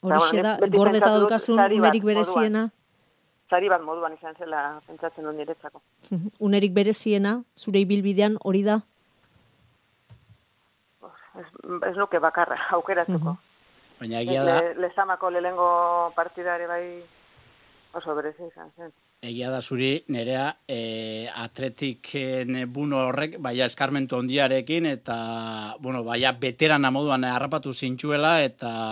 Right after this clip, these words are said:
Speaker 3: eta ibilbide luzea eginda, ba, bestelako egoera batean, ez?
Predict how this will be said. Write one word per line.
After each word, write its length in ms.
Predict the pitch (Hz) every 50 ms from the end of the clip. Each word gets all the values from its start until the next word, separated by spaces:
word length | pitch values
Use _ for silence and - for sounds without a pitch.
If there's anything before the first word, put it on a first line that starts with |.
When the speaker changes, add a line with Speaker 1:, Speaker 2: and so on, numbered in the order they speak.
| 110 107 104 104 - - - - - - _ _
Speaker 3:
eta 240 | 131 113 - 139 - -
ibilbide 800 | 143 127 127 147 151 156 151 151 147 151 143 143 139 135 135 139
luzea 400 | 147 139 135 127 - - 160 151 147 139
eginda, 380 | 139 139 139 147 165 180 185
ba, 180 | 151 139 123 120 117 117 113 113 113 117 123 135
bestelako 580 | 131 131 123 - - 147 147 131 - - 120
egoera 240 | 117 123 127 120 120
batean, 480 | 117 117 117 - - 135 139 123 120 139
ez? 240 | 151 - - -